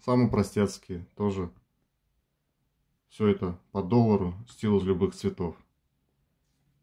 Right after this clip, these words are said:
Конечно, если сравнивать с Базеусом, это небо и земля с точки зрения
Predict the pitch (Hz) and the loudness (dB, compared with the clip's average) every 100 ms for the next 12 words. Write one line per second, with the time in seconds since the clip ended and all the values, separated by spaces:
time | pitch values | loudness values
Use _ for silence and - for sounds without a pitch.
0 | _ _ _ - - - _ - 110 131 | _ _ _ -20 -18 -20 _ -2 2 2
1 | 123 107 107 - 120 107 101 92 90 90 | 4 4 2 4 6 8 6 4 -2 2
2 | 101 131 135 123 104 196 98 101 101 - | 4 4 2 2 0 0 -2 -4 -6 -4
3 | 104 104 92 98 95 113 135 123 104 90 | 2 2 4 4 4 4 2 2 -2 -4
4 | 95 92 92 92 90 82 | -2 4 4 6 2 0